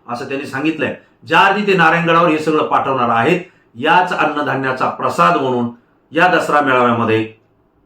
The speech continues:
येणारे जे काही मराठा बांधव असतील, भगिनी असतील, यांना तो दिला जाईल. म्हणजेच क्रांतिकारी मोर्चामधून जो काही प्रसाद मिळालेला आहे, जो महाराष्ट्राच्या कानाकोपऱ्यातून एकत्रितपणे आलेला आहे, ज्याला आपण गोपाळ काला म्हटलं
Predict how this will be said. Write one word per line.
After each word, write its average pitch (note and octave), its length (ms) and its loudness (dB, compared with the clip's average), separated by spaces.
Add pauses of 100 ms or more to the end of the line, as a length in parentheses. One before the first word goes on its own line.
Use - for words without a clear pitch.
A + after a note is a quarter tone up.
(300)
येणारे D#3 480 2
जे E3+ 100 2
काही E3+ 180 0
मराठा C#3 240 0
बांधव B2+ 300 2
असतील, C3+ 300 -2
भगिनी B2 280 -2
असतील, D#3+ 320 -4 (240)
यांना C3+ 280 -2
तो D3 220 -2
दिला B2 300 2
जाईल. E3 320 0 (280)
म्हणजेच D#3+ 400 0
क्रांतिकारी G3+ 560 2
मोर्चामधून E3 760 0 (280)
जो F#3+ 180 2
काही A#3 160 2
प्रसाद F3 360 0
मिळालेला C#3 360 2
आहे, B2 160 0
जो C#3+ 120 -2
महाराष्ट्राच्या F#3+ 540 2
कानाकोपऱ्यातून F3 720 0 (300)
एकत्रितपणे G#3 800 2
आलेला D#3+ 320 4
आहे, D3+ 120 0
ज्याला E3+ 180 2
आपण F#3 160 0
गोपाळ D#3 400 0
काला F3 360 2
म्हटलं F3 400 -2